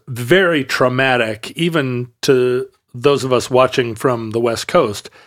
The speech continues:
The idea that you would go down to the beach on a summer day and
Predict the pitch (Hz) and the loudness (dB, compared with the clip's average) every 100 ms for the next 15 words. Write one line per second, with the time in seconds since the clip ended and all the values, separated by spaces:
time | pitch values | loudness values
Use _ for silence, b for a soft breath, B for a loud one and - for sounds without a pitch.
0 | B 151 165 175 180 170 139 143 127 170 | B 2 4 4 4 2 2 -2 0 0
1 | 160 156 160 139 127 107 151 160 - 120 | 2 0 2 0 -2 -2 -6 -2 -2 -2
2 | 113 - - - 170 165 135 131 143 131 | -4 -8 -8 -2 0 2 2 2 2 0
3 | 113 107 b b b b _ - 127 123 | -2 -8 b b b b _ -2 0 0
4 | 120 110 | -2 -10